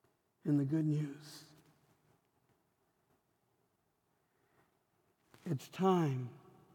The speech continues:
to say yes to Jesus when he says, "Follow me." Now, when I look back on my life and I see those times where Jesus has called me and I've resisted,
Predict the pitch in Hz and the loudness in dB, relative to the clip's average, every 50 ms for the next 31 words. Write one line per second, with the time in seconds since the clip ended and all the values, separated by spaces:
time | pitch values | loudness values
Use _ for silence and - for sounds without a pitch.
0 | - _ _ _ _ _ _ _ _ _ _ _ _ _ _ _ _ _ _ _ | -20 _ _ _ _ _ _ _ _ _ _ _ _ _ _ _ _ _ _ _
1 | _ - - 151 - - 143 139 135 131 135 147 147 135 120 - - - - 143 | _ -6 -6 -4 -2 0 2 2 4 4 4 2 2 0 -2 -4 -10 -6 -4 -2
2 | 123 120 131 135 135 123 123 143 - - - - - - - - - _ _ _ | 0 0 0 0 0 0 -4 -6 -10 -14 -18 -20 -20 -20 -20 -20 -20 _ _ _
3 | _ _ _ _ _ _ _ _ _ _ _ _ _ _ _ _ _ _ _ _ | _ _ _ _ _ _ _ _ _ _ _ _ _ _ _ _ _ _ _ _
4 | _ _ - 165 139 127 123 135 139 135 123 - - 147 131 123 123 - - 123 | _ _ -2 -2 0 0 2 2 2 2 0 -2 -2 -2 0 0 -2 -4 -8 -12
5 | 117 - - - - - - - _ _ _ _ - - 143 127 123 120 117 117 | -14 -14 -18 -20 -20 -20 -20 -20 _ _ _ _ -4 -2 -2 -2 -2 -4 -6 -6
6 | 113 113 110 107 101 98 - - - - _ _ _ _ _ _ _ _ _ _ | -6 -6 -8 -10 -10 -14 -16 -20 -20 -20 _ _ _ _ _ _ _ _ _ _
7 | _ _ _ _ _ _ - - _ _ _ _ _ _ _ _ _ _ _ _ | _ _ _ _ _ _ -20 -20 _ _ _ _ _ _ _ _ _ _ _ _
8 | _ _ - - - _ - - _ - 202 202 208 226 226 240 254 262 262 233 | _ _ -20 -20 -20 _ -20 -12 _ 6 8 8 10 10 10 10 10 10 10 10
9 | 196 196 233 233 226 - 226 208 208 208 202 208 202 202 202 202 196 - 208 190 | 10 12 12 10 12 12 10 12 12 12 12 12 12 12 12 12 10 10 8 10
10 | 185 185 160 - 240 240 226 214 208 196 - - 202 202 196 190 196 151 160 180 | 10 8 8 8 6 8 12 12 12 12 12 10 10 10 12 12 10 10 10 8
11 | 170 151 139 170 208 220 196 196 190 165 175 185 170 156 - 190 185 185 190 175 | 8 8 8 8 8 10 12 10 10 10 10 8 6 8 8 10 10 10 10 12
12 | 190 185 180 175 - - - 185 175 175 180 185 196 175 156 175 180 160 143 160 | 12 12 12 12 10 8 8 10 12 12 12 12 12 12 12 12 12 12 12 12
13 | 190 196 - - 214 190 170 | 12 12 12 12 12 12 12